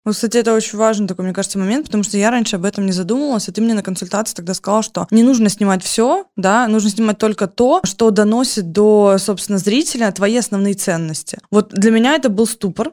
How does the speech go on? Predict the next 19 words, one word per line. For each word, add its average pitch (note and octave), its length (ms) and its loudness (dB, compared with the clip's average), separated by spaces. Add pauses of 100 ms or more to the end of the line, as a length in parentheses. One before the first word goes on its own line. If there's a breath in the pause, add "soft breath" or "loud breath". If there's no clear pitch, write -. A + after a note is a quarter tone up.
(120)
потому G#3+ 220 0
что G3 180 -4
я F#3+ 100 0
села C4 300 0
тогда G3 240 0
и F3+ 40 0
честно A3 400 -2
попыталась G3 500 0
выполнить F#3+ 320 -2
то F#3+ 60 -4
задание, F#3 300 -2
которое F3 200 -8
ты F#3 100 -8
мне F3+ 120 0
дала, F#3+ 380 0
типа, F3+ 180 -8
вытащить G3 400 -6
из - 80 -6
себя, F#3 160 -2